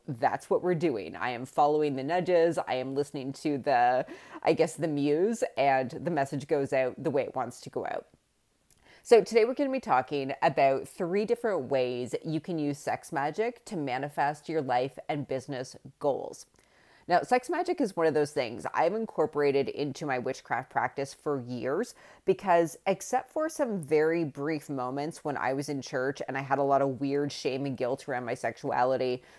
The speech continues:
this is something I have been tapped into and felt very comfortable working with. Sexual energy I'm s-, talking about here, I felt very comfortable working with from a fairly young age. Like, I think I was, I think it was, like, nine or ten when I started masturbating.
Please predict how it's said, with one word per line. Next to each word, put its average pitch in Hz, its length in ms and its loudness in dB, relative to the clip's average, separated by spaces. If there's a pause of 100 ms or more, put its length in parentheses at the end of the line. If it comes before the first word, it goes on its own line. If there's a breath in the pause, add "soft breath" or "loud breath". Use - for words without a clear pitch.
(140 loud breath)
this 208 220 4
is 262 100 0
something 147 500 0
I 143 140 4
have 160 160 2
been 139 220 0
tapped - 400 -2
into 175 640 0 (140)
and 139 320 2
felt - 240 2
very 139 340 0
comfortable 143 560 -4
working 156 460 -6
with. 180 160 0
Sexual - 400 -2
energy 143 340 -4
I'm 143 80 -6
s-, 151 160 -12
talking - 340 -2
about 135 200 0
here, 131 200 0 (380 loud breath)
I 170 80 6
felt 170 240 4
very 160 300 4
comfortable 147 480 0
working 170 400 -4
with 196 320 2
from 147 580 2
a - 80 -2
fairly 202 380 6
young 127 260 0
age. 101 460 -8 (100)
Like, - 220 0
I 170 80 2
think 220 180 0
I 185 140 6
was, 135 520 2
I 208 60 -12
think 320 160 -6
it 427 60 4
was, 359 120 0
like, 185 140 2
nine 143 380 -4
or 139 100 0
ten 139 400 -6
when 151 140 -2
I 139 80 -2
started 139 340 0
masturbating. 147 800 -2